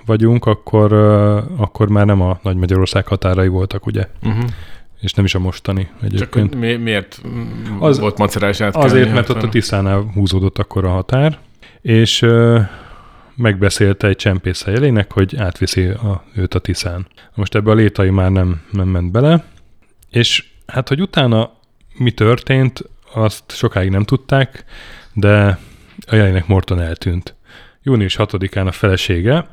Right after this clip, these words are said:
Speaker 2: De mint a Tiszán csónakban?
Speaker 1: Nem tudni, hogy hogyan eltűnt a emberek szem elől. És június hatodikán a felesége, mert hogy ő pár éve korábban megnősült,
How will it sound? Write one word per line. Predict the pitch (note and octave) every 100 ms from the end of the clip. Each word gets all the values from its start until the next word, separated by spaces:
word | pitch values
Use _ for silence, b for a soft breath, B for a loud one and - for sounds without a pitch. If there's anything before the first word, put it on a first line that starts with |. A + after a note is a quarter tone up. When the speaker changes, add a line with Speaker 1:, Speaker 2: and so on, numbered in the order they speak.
| -
Speaker 2:
De |
mint | A2 A2
a |
Tiszán | A2 G#2+ - A#2 A2+ A#2 C#3 B2
csónakban? | - G2 G#2+ A2 G2+ G2 G#2 - - _ _ _ _ _ _
Speaker 1:
Nem | - D3 F#2
tudni, | G2 F#2+
hogy | F#2+
hogyan | - F#2 F#2 G2
eltűnt | G#2+ F#2 G2 G2
a | F#2 -
emberek | G2+ F#2+ F#2
szem | - F#2+
elől. | F#2+ F#2+ F#2 F#2+ B B B B B -
És |
június | A2 C#3 A2+ -
hatodikán | A#2+ A2+ G2+ - G2
a |
felesége, | - G#2 F#2+ - F#2 F2+ A2 D#3 - _ _ -
mert | F#2+
hogy | F#2
ő | F#2+ G#2 - _ - -
pár | G#2 F#2+
éve | F2+
korábban | F2+ G2 F#2 F#2
megnősült, | F#2 G2 G2 - A2+ -